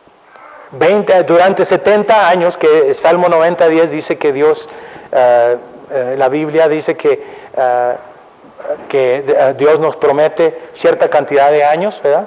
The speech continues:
Setenta años, y luego nos puede dar los ochenta, pero va a ser con dolorcitos, con el, eh, con otros problemitas, y tomar pastillitas, y tomar otro, otro tipo de cosas. Mire,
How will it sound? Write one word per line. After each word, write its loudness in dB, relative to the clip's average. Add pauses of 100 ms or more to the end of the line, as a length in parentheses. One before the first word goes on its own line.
Setenta 0
años, -2 (280)
y -2
luego 4
nos -2
puede 4
dar 4
los -2
ochenta, 0
pero 2
va 2
a 0
ser 0
con -4 (320)
dolorcitos, -2
con -4 (300)
el, -4
eh, 0
con -2
otros -2
problemitas, 0
y -6
tomar -2
pastillitas, -2
y -8
tomar 0
otro, 0
otro -4
tipo -4
de -2
cosas. -2
Mire, -2